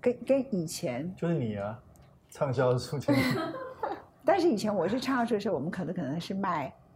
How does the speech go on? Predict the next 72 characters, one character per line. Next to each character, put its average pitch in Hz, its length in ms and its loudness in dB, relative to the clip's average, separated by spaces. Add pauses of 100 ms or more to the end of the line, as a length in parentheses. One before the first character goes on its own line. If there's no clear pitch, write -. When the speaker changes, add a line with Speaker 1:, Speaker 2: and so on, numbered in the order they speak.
Speaker 1:
八 180 140 2
万、 180 140 -2
九 - 140 -6
万、 151 160 -2
十 120 220 -2
万， - 60 -2
Speaker 2:
对 139 40 -2
啊， - 80 -8
总 - 200 -8
体 - 120 -4
Speaker 1:
现 269 160 0
在 247 80 2
可 196 80 -4
能 156 100 -2
是 180 240 -2 (380)
三 208 240 -2
万、 185 180 -2 (160)
四 - 240 -4
万， 175 160 0
就 185 80 -4
是 185 120 -2
这 - 100 -6
样， 135 100 -4 (220)
就 208 140 -10
是， - 100 -12 (300)
就 214 120 -4
是 214 220 -2
以 233 140 2
我 277 120 2
们 151 120 -4
自 214 120 -2
己 156 80 -2
为 127 140 -2
例， 170 140 -2
就 190 180 -4
是 165 260 -6 (380)
减 180 180 -2
少 - 160 -6
三 160 240 -8
分 165 140 -4
之 - 140 -8
一。 143 200 -8 (320)
那 240 140 0
不 - 260 -2
是 247 220 -2
说 101 500 -2 (840)
我 139 500 0 (480)
的 170 100 0
读 170 200 2
者 - 160 -4
少 - 180 -10
了 - 60 -8
三 147 160 -10
分 - 80 -10
之 - 120 -10
一， 160 80 -10
是 - 160 -4
所 233 360 2
有 247 160 4
书 214 260 0
市 196 160 -4
的 160 80 0
读 - 160 -6
者 - 160 -8
少 - 200 -6
了 - 40 -12
三 - 160 -6
分 165 80 -6
之 151 80 -8
一， - 40 -6
这 180 120 -6
样 165 100 -2